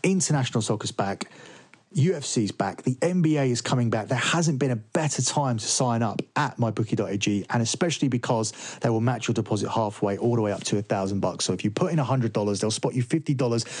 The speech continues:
So you're basically getting free money to play with just for supporting the show. With my bookie, you bet, you win, and most importantly, you get paid. Let me also take a second here to talk about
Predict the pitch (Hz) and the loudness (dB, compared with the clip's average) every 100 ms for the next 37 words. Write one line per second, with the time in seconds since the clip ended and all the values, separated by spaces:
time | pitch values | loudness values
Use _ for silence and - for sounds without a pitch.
0 | - - 135 127 170 175 160 147 123 127 | -10 -2 0 2 0 2 0 0 -2 -4
1 | - - 190 190 165 147 127 - 113 104 | -2 0 2 4 2 2 0 0 0 0
2 | 113 - 107 101 - 101 101 98 104 98 | -2 -2 -4 -2 -2 0 0 0 0 -4
3 | - _ - - - - - - 123 120 | -10 _ -20 -20 -20 -18 -12 -2 0 2
4 | 107 127 165 170 156 117 107 156 - - | 0 0 2 0 2 0 0 0 -2 -4
5 | 113 120 120 120 - - - - 95 113 | 0 2 2 0 -4 -18 -10 -4 0 2
6 | 147 - 131 131 131 113 107 104 - 117 | 2 2 0 2 0 2 0 0 -2 0
7 | 113 107 104 95 - 113 92 - _ - | 0 0 -2 -2 -2 0 -2 -4 _ -20
8 | - 127 127 147 180 156 151 156 131 - | -4 0 2 2 2 0 0 0 2 0
9 | 156 151 135 151 151 120 123 - 147 - | 0 2 2 4 2 0 -2 0 -2 0
10 | 123 120 123 101 | -4 0 -2 -2